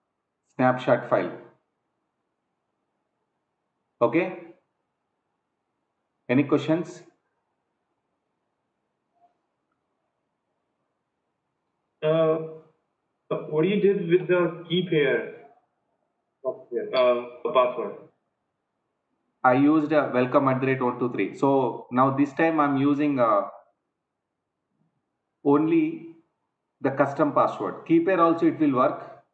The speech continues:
Speaker 1: Key pair also it will work. But custom password only we can log in.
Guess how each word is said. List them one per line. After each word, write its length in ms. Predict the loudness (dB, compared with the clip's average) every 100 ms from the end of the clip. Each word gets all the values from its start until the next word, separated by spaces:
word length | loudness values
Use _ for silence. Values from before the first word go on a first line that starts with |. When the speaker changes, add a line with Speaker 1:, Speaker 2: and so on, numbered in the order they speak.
| _ _ _ -2
Speaker 1:
Key 120 | 0
pair 200 | 2 2
also 220 | 0 0
it 160 | -4 -2
will 140 | -2
work. 260 | -2 -4 -6 -20 _ _ 2
But 300 | 4 4 0
custom 320 | -2 0 -2
password 360 | 2 2 2 -2
only 180 | 0 0
we 120 | -2
can 200 | -4 -2
log 180 | -2 -2
in. 140 | -12